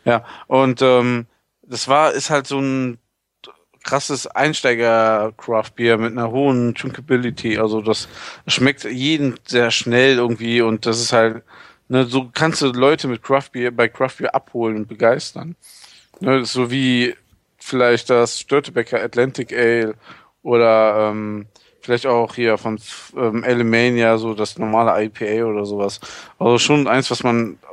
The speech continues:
deutlich einfacher trinken kann. Ja, ähm, der Sommersud hab ich das erstmal letztes Jahr auf der Bar so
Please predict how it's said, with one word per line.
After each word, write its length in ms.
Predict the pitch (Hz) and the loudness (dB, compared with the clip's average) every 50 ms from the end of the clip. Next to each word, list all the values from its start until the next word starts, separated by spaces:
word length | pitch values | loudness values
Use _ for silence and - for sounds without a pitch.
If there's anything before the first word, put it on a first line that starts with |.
| 104 120 | -16 -6
deutlich 380 | 117 123 131 139 135 123 - - | 0 0 0 2 0 -2 -2 -4
einfacher 340 | 120 117 - 113 113 113 | -4 -4 -4 -6 -6 -6
trinken 280 | - - 123 110 - 110 | -4 -6 -6 -6 -6 -8
kann. 280 | 110 - 110 104 107 - _ - - - - - - - - _ _ _ | -6 -4 -4 -4 -4 -8 _ -20 -20 -20 -20 -20 -20 -20 -20 _ _ _
Ja, 400 | 160 185 190 151 120 107 - - | -2 0 2 2 2 0 -2 0
ähm, 440 | 147 143 139 135 135 139 135 127 135 _ _ _ _ _ _ _ _ _ _ _ _ _ _ _ _ _ _ _ _ _ _ - | 2 4 4 4 2 0 -2 -6 -8 _ _ _ _ _ _ _ _ _ _ _ _ _ _ _ _ _ _ _ _ _ _ -2
der 120 | 151 143 | 0 0
Sommersud 800 | 131 120 143 160 185 208 226 202 170 202 254 285 294 277 - - | 2 2 2 2 2 2 0 -2 -4 -6 -6 -6 -6 -8 -4 -2
hab 160 | 196 185 190 190 | -2 -2 0 -2
ich 100 | 180 - | -6 -8
das 160 | - 170 - | -8 -8 -4
erstmal 380 | - 175 185 - 190 170 160 | -4 -4 -2 -2 -2 -2 0
letztes 420 | 156 175 175 - - - - - - | 0 -2 -2 -4 -6 -8 -6 -2 0
Jahr 140 | 165 156 127 | 2 2 2
auf 120 | 147 - | 0 -2
der 100 | 156 135 | -4 -4
Bar 340 | 117 - 156 196 233 226 160 | -2 -2 -2 0 -2 -4 -2
so 180 | 123 120 113 | 0 0 0